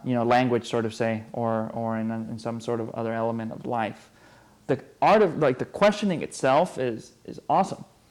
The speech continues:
But, you know, sometimes we run into not questioning fairly.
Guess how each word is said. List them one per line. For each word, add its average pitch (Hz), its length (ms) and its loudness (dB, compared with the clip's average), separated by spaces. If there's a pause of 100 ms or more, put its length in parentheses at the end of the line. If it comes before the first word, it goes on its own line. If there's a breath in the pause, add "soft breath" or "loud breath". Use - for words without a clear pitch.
(500 soft breath)
But, 131 360 4
you 135 100 0
know, 120 100 0
sometimes 151 480 0
we 147 340 2
run 143 280 2
into 143 240 -4
not 123 260 0
questioning 131 420 -2
fairly. 165 400 0